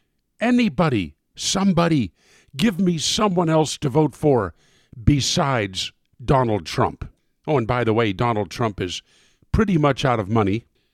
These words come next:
Hillary Clinton's sitting on top of about forty-nine million in her campaign, and Donald Trump has about one point three million.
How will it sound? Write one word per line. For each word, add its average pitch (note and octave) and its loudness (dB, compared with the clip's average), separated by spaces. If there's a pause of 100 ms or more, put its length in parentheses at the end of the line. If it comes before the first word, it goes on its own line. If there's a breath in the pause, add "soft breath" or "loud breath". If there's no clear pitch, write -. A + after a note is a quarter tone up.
(100)
Hillary D#3+ 0
Clinton's C#3 -4
sitting C3 -6
on A#2+ -4
top C3+ -6
of A2 -4
about A2 -4
forty-nine A2+ 0
million G#2 2 (420 soft breath)
in G#2+ -2
her D#3 0
campaign, B2+ -2 (320 soft breath)
and B2 -2
Donald A2 0
Trump G#2 -2
has G#2 -4
about F#2+ -2 (300 soft breath)
one G#2 0
point G2+ -2 (160)
three C#3 0 (220 soft breath)
million. G#2 0